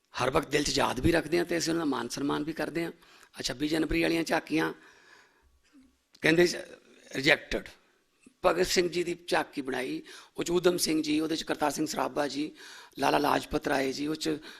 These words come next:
ਜਲਿਆਂਵਾਲੇ ਬਾਗ ਦਾ ਸਾਕਾ, ਮਹਾਰਾਜਾ ਰਣਜੀਤ ਸਿੰਘ ਦਾ ਸਾਰਾ ਦਿਖਾਇਆ। ਫਿਰ ਦੂਜੇ ਚ ਮਾਈ ਭਾਗੋ,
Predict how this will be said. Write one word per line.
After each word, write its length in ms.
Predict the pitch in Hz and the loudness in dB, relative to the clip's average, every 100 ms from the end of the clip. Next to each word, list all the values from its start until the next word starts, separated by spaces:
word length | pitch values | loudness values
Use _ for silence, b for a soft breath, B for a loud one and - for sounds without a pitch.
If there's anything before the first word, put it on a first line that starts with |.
| B | B
ਜਲਿਆਂਵਾਲੇ 300 | 135 156 165 | 2 4 4
ਬਾਗ 200 | 147 139 | 4 2
ਦਾ 120 | 143 | 2
ਸਾਕਾ, 440 | 143 127 - 143 | 0 -2 -2 0
ਮਹਾਰਾਜਾ 360 | 160 151 147 147 | 2 2 2 2
ਰਣਜੀਤ 220 | 131 139 | 2 0
ਸਿੰਘ 240 | 135 143 147 | 0 -2 0
ਦਾ 160 | 151 - B B - | 0 -4 B B -12
ਸਾਰਾ 200 | - 131 | -8 -8
ਦਿਖਾਇਆ। 340 | - 139 147 B B - | -6 -8 -8 B B -2
ਫਿਰ 340 | 151 165 160 B B - | 4 6 4 B B -2
ਦੂਜੇ 260 | 151 156 | 0 2
ਚ 100 | 175 | 2
ਮਾਈ 280 | 156 143 160 | 2 4 2
ਭਾਗੋ, 640 | 165 180 135 147 147 - | 4 4 4 2 2 0